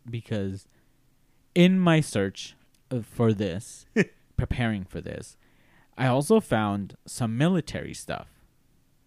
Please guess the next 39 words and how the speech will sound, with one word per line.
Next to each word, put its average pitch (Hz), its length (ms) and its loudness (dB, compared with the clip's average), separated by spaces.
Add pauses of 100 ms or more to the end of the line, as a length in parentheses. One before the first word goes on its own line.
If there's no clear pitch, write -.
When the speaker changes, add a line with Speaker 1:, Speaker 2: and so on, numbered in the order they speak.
(400)
Speaker 2:
Oh, 92 160 -14 (220)
Speaker 1:
Which 127 180 0
Speaker 2:
gosh. 113 80 -6
Speaker 1:
we'll 123 140 6
get 139 280 2
to 202 100 4
the 190 100 6
military 151 500 2
in 107 80 -2
a 107 80 -2
little 101 220 -4
bit. - 280 -12 (540)
I - 60 -2
wanna 117 160 2
focus 131 360 2
on 143 120 2
the 143 60 2
sports - 420 0
first, - 500 -8 (720)
you 107 120 0
know? 95 280 0 (280)
So, 117 640 2 (800)
I'm, 202 220 2
I'm 196 140 6
just 190 180 4
like, 180 220 2 (220)
all 226 140 6
these 254 280 4
things 180 320 4
that 151 100 4
you 139 140 4
guys 131 180 4
are 110 100 6
doing 160 500 2 (960)
for 131 220 4
the 113 120 -2
sake - 400 -2
of, 117 340 0 (960)
like, 104 300 -6